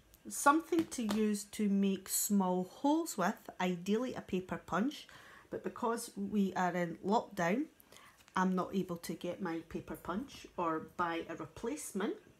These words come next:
So at the moment I'm using my kebab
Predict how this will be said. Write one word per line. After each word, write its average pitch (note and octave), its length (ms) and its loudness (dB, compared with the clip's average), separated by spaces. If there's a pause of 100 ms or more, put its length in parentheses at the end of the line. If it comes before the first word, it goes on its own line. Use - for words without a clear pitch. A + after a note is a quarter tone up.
(800)
So F#3 340 0
at F#3 60 -2
the F#3+ 60 -2
moment A3+ 380 2
I'm F#3 220 2
using F3 340 0
my E3 280 2 (880)
kebab F3 420 2